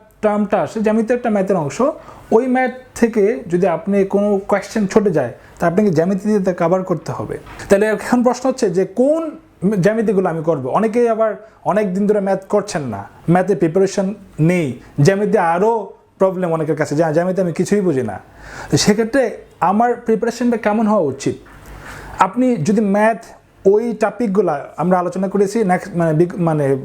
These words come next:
আহ, পূর্বের ক্লাস ইয়ে ভিডিওগুলোতে, আপনারা সেটা দেখে নেবেন। ওই ভিডিওতে আমরা দেখে, দেখাইছি যে কোন টপিকগুলো পড়লে আমার দশটা টপিকে ম্যাথের কমন আসবে। In addition যদি আপনার কোনো একটা টপিক আপনি আনসার করতে না পারেন বা ওই সময় মিলাইতে না পারেন,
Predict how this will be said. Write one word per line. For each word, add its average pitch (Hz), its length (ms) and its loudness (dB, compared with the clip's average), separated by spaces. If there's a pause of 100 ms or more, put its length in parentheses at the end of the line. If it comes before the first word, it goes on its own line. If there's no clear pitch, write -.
(120)
আহ, 135 240 0
পূর্বের 165 360 2
ক্লাস 165 280 -4
ইয়ে 165 120 2
ভিডিওগুলোতে, 165 680 0 (320)
আপনারা 160 300 0
সেটা 185 200 -2
দেখে 165 280 0
নেবেন। 180 340 0 (560)
ওই 277 180 4
ভিডিওতে 247 360 0
আমরা 226 220 2
দেখে, 208 220 -2
দেখাইছি 202 500 -2
যে 170 280 2 (460)
কোন 269 260 4
টপিকগুলো 254 540 0
পড়লে 226 300 0
আমার 208 320 -2 (280)
দশটা 185 440 2
টপিকে 226 400 -2
ম্যাথের 202 340 0
কমন 160 260 -2
আসবে। 107 340 -6 (960)
In 254 80 8
addition 285 380 2
যদি 240 180 4
আপনার 220 340 0 (380)
কোনো 214 160 4
একটা 214 180 -2
টপিক 196 680 -2
আপনি 156 200 0
আনসার 170 280 -2
করতে 180 220 -2
না 175 160 2
পারেন 156 280 -4
বা 170 100 2
ওই 175 60 0
সময় 196 180 -4
মিলাইতে 190 320 0
না 185 140 0
পারেন, 208 300 -2